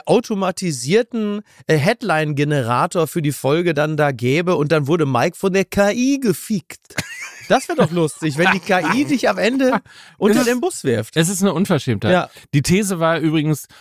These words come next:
Speaker 2: Olise ist für den F C Bayern wichtiger als, äh, Harry Kane.
Speaker 1: Mhm.
Speaker 2: So, da
Speaker 1: Ja.
Speaker 2: kann man jetzt drüber diskutieren oder nicht diskutieren.
Speaker 1: Sollte man
Speaker 2: Eigentlich
Speaker 1: ja.
Speaker 2: sagt es nicht, was man ja dann gerne immer inter-,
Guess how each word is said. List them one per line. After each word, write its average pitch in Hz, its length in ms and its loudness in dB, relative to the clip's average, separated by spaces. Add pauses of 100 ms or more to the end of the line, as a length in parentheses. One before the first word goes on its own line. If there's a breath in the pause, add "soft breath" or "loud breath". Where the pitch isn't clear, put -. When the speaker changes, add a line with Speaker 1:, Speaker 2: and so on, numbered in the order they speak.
(100)
Speaker 2:
Olise 151 380 4
ist 139 240 -2
für 147 420 2
den 127 240 0
F 131 140 -2
C 131 100 0
Bayern 120 360 2
wichtiger 131 400 2
als, 113 420 -4
äh, 113 280 4 (280)
Harry 120 320 2
Kane. 123 320 0
Speaker 1:
Mhm. 120 320 0
Speaker 2:
So, 127 280 2 (180)
da 104 200 0
Speaker 1:
Ja. 104 60 -10 (120)
Speaker 2:
kann 131 140 -2
man 143 120 2
jetzt 110 200 -4
drüber 120 160 2
diskutieren 127 480 -2
oder 131 180 2
nicht 180 200 -2
diskutieren. 175 420 0
Speaker 1:
Sollte 143 300 0
man 131 100 2
Speaker 2:
Eigentlich 190 280 0
Speaker 1:
ja. - 40 -10
Speaker 2:
sagt 160 280 0
es 147 120 -8
nicht, 160 300 2 (580 soft breath)
was 135 300 2
man 139 160 0
ja 110 100 0
dann 110 260 -2
gerne 170 300 2
immer 156 240 0
inter-, 139 300 0